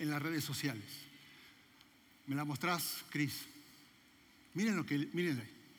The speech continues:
miren esto. No se coman algo falso. Desde mil novecientos setenta y nueve se repite un mismo patrón en la Copa América. Un país gana una edición y otro gana dos.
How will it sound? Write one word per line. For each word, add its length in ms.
miren 220
esto. 160
No 260
se 160
coman 440
algo 320
falso. 640
Desde 200
mil 140
novecientos 300
setenta 260
y 40
nueve 360
se 140
repite 360
un 100
mismo 220
patrón 300
en 80
la 80
Copa 220
América. 420
Un 120
país 260
gana 240
una 100
edición 560
y 120
otro 280
gana 260
dos. 360